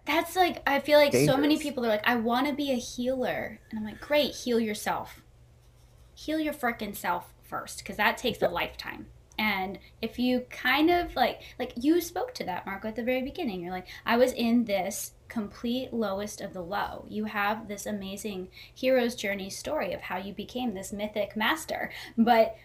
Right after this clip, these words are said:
Speaker 1: mo-, not everybody has that, and that's okay.
Speaker 2: Right.
Speaker 1: Not everybody needs to have that, but this is the traditional
Speaker 2: Right.
Speaker 1: shamanic initiation path. It's the traditional witch sh-, initiation path of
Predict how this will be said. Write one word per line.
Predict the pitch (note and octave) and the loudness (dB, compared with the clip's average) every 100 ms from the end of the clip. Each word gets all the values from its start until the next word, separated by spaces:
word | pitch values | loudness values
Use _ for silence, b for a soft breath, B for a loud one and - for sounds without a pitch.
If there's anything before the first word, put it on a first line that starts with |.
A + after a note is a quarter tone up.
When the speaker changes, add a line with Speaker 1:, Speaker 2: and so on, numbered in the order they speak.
| _ | _
Speaker 1:
mo-, | A#3+ B3 - | 6 6 8
not | D4 D#4 | 6 8
everybody | D#4 D#4+ E4 D#4+ | 6 6 2 2
has | G#4 A#4 - | 0 0 2
that, | G3 C#4 | 2 4
and | C#4 | 4
that's | E4+ F4+ | 4 4
okay. | F#4 B4 G4+ | 0 0 2
Speaker 2:
Right. | |
Speaker 1:
Not | B3+ C4+ | 2 2
everybody | E4 D#4+ C#4 | -2 -2 0
needs | B3+ D#4 - | 2 0 -2
to | G#3 | -6
have | G3 G3 | -6 -4
that, | F#3+ G3 | -4 -2
but | B3+ | -2
this | B3+ E4 | -4 -4
is | E4 | -8
the | - B3+ | -6 -6
traditional | C4 A3+ A3 B3+ B3+ | -4 -4 -2 -2 -2
Speaker 2:
Right. | |
Speaker 1:
shamanic | - A3+ G#3+ G3 F#3+ F#3 - - - | -2 -2 -2 -2 -4 -4 -6 -14 -6
initiation | A3 G#3 - A#3 B3 A3 F#3 | -4 -4 -2 0 0 -2 -6
path. | F#3 F3 - | -6 -8 -10
It's | - - | -14 -10
the | A3 | -8
traditional | - G#3+ G#3 A3 A3 G#3+ F3+ | -6 -6 -6 -4 -2 -4 -4
witch | G#3+ A3 - - - | -4 -2 -4 -6 -14
sh-, | - - A#3 | -10 -4 2
initiation | A#3 A3+ A#3 C4+ C4+ G3+ | 4 4 0 -2 -2 -6
path | - F3+ F3 | -4 -4 -4
of | F#3 | -6